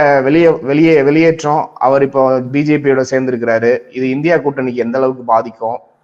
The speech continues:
இந்த மாதிரி பல்வேறு கேள்விகளும் தொடர்ந்து விவாதங்கள் போயிட்டு இருக்கு சமூக வலைதளங்கள்ல. நீங்க இதை குறித்து என்ன நினைக்கிறீங்க தோழர்?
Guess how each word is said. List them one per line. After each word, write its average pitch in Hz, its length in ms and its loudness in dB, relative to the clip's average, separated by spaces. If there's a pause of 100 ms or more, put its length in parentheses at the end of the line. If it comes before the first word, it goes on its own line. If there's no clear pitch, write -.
இந்த 127 100 -14
மாதிரி 131 200 -4
பல்வேறு 165 420 0
கேள்விகளும் 156 460 0
தொடர்ந்து 139 300 0
விவாதங்கள் 135 520 0
போயிட்டு 127 280 -4
இருக்கு 113 160 -10
சமூக 117 260 -8
வலைதளங்கள்ல. 104 560 -6 (120)
நீங்க 170 220 -4
இதை 147 120 2
குறித்து 139 260 -6
என்ன 123 140 -14
நினைக்கிறீங்க 95 380 -18
தோழர்? - 280 -20